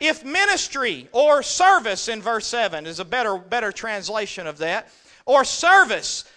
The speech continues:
let us use it in our serving or in our ministering. He goes on, he says, um, teaching, uh, let us use it in our teaching. Whoever has the gift of exhorting, do it in exhor-, exhortation.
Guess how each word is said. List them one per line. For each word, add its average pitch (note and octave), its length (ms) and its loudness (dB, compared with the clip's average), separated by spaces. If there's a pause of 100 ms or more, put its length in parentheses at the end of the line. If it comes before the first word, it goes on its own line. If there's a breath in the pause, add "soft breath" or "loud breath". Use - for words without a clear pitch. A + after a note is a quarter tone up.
let D4+ 240 2
us D4+ 240 4
use D#4 400 0
it D4 220 -2
in D#4+ 200 0
our D#4 300 2
serving B3 800 2
or B3 200 -2
in D#4 100 -2
our F4 200 2
ministering. D4+ 880 -2 (600)
He A#3 140 -6
goes C4+ 240 2
on, C#4+ 280 2
he B3 100 -4
says, A#3+ 340 -2
um, F#3+ 420 0 (500)
teaching, D#4+ 500 -2 (640)
uh, G3 200 0
let B3+ 200 2
us A#3+ 180 0
use C4 200 -4
it B3 100 -2
in B3 100 0
our A#3+ 120 -2
teaching. D#4+ 540 -8 (320 soft breath)
Whoever C#4 400 4
has C4+ 240 -2
the A3+ 80 -14
gift A#3 300 -8
of G3+ 100 -8
exhorting, D#4+ 600 0
do B3+ 160 -2
it A3+ 60 2
in A3 120 -2
exhor-, G#3+ 320 -8
exhortation. D4 840 -4